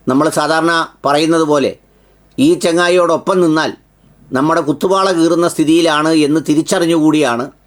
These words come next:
മസ്ക് സ്ഥലം വിട്ടിരിക്കുന്നത് എന്നാണ് പറയുന്നത്. പോകുന്ന പോക്കിൽ ട്രംപിനിട്ടൊരു വീശും കൊടുത്തിട്ടുണ്ട്. അദ്ദേഹം ഒടുവിൽ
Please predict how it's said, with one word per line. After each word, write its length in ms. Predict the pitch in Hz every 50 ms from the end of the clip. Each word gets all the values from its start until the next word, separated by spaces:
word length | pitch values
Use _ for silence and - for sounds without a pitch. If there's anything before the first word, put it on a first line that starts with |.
| _ _ _ _ _ _ _ -
മസ്ക് 340 | 127 131 135 - - -
സ്ഥലം 300 | 170 - - 135 147 156 170
വിട്ടിരിക്കുന്നത് 580 | 165 131 - 131 135 110 131 127 131 127 127 139 - - _
എന്നാണ് 280 | 135 123 131 131 123 120
പറയുന്നത്. 440 | 110 117 107 107 107 101 95 85 85 - _ _ _ _ _ _ _ _ _ _ _
പോകുന്ന 380 | - 139 156 180 202 214 208 208
പോക്കിൽ 380 | 180 170 165 151 - - 170 165 165 - _ _ _ -
ട്രംപിനിട്ടൊരു 580 | - 147 151 156 175 170 160 120 151 143 143 135 131
വീശും 300 | 127 139 135 - 156 151
കൊടുത്തിട്ടുണ്ട്. 520 | 123 110 101 - - - - 82 - - - - _ _ _ _ _ _ _ - _ _ _ _
അദ്ദേഹം 300 | - 123 131 147 160 160 160
ഒടുവിൽ 240 | 156 147 156 180